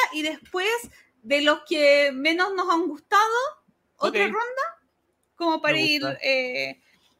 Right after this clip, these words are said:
Speaker 2: Para que
Speaker 1: eh,
Speaker 2: ordenadito.
Speaker 1: como para, como para que yo no pise el, como el que menos me gustaba, uno del top tres de alguno de ustedes, tan pronto.
Speaker 2: <laughs>
Speaker 1: Por lo menos para que haya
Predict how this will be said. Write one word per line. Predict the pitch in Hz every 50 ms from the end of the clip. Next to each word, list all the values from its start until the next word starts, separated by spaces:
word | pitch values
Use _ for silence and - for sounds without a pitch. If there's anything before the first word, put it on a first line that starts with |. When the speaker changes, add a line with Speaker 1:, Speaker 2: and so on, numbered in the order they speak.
| _ _ _ _
Speaker 2:
Para | _ 226
que | 247 233 226 226 226 220 214 208 - - 202 208
Speaker 1:
eh, | -
Speaker 2:
ordenadito. | - - 247
Speaker 1:
como | 269 277 277 277
para, | 269 403 415 427 269 277 262 254 - - - -
como | 254 269 269 269 262
para | 269 254 254 240
que | 240 247 240
yo | 254 262
no | 269 294 302 302 320 311 - - _ _
pise | 294 294 349 381 - - 302 294 302 311 330 370 311 -
el, | - 311 254 262 254 247 240 220
como | - 254 247 247 240
el | 240 233 220 196 -
que | 269 254
menos | 262 269 285 320 320 311
me | 302
gustaba, | 359 381 381 - - 277 294 330 349 320 254
uno | 262 269 269 277
del | 269 277 320 254 -
top | - 285 285 - _
tres | - 269 311 277 254 254 -
de | 339 339
alguno | 359 392 277 302 - 277 269 330
de | 302
ustedes, | 294 _ - 285 294 381 453 622 719 - _ _ - - - - -
tan | - 254 254 -
pronto. | 247 226 185 262 - - 370 415 - - 466 330 - - _ _ _ - 440 415 _ _ _ _ _
Speaker 2:
<laughs> | - - - - - - - 349 - - - - - - - - - _
Speaker 1:
Por | - 254
lo | 247 233 240
menos | 262 277 285 294 294
para | 294 277 277 277
que | 262 262
haya | 262